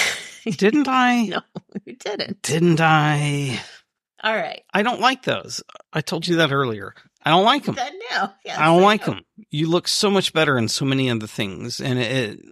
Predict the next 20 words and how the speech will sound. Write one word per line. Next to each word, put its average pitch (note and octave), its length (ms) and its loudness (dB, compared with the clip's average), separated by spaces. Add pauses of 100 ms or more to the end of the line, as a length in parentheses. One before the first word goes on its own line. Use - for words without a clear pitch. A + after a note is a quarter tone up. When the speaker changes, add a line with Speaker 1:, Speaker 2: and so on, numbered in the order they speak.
Speaker 1:
it's, - 360 -8
like, C3+ 180 0
sad F3+ 340 0
to A#2 80 -4
me G#2+ 180 0
that G#2 120 -8
you'd A#2+ 160 -8
be A#2 120 -2
like, A2+ 260 -4
"Yeah, F3 340 4
but F3 160 2
I E3+ 140 2
wanna, C3+ 420 0 (440)
I A3+ 100 4
wanna E3+ 320 4
wear F#3 240 8
these A3 480 0
and C#3 100 0
look D3+ 120 0 (160)
dumb." C#3 580 4